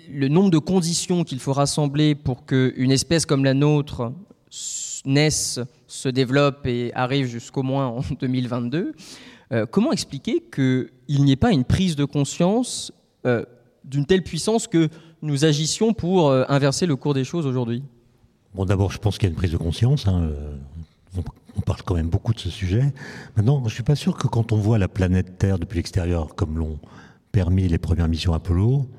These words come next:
Speaker 2: ou même d'autres avant, euh, on sente la fragilité de la Terre, on voit plutôt qu'elle est belle, qu'elle est isolée.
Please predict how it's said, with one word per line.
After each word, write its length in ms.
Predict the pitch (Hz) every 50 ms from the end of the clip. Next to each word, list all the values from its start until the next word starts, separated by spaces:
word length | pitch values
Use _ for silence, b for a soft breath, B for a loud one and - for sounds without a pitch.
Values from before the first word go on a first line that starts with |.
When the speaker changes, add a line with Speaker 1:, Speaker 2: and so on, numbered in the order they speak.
| - -
Speaker 2:
ou 60 | 95
même 220 | 92 87 85 85
d'autres 300 | 80 98 95 90 - 95
avant, 320 | 85 82 104 127 156 147 - B B B B B B B B B B B - 90
euh, 160 | 87 87 87 87 90
on 80 | 92 90
sente 360 | - - - 123 135 135 -
la 60 | 90
fragilité 460 | - - - 90 78 85 80 76 82 82
de 80 | -
la 80 | 90 87
Terre, 260 | - - 156 156 127
on 60 | 95
voit 160 | 78 85 82
plutôt 180 | - - - 110
qu'elle 180 | - - 87 87
est 60 | 85
belle, 360 | 92 127 147 131 92 78 71 - - - - - _ _ _ B B B B B B B
qu'elle 180 | - 92 85
est 40 | 92
isolée. 500 | 95 92 104 117 135 151 151 120 90 76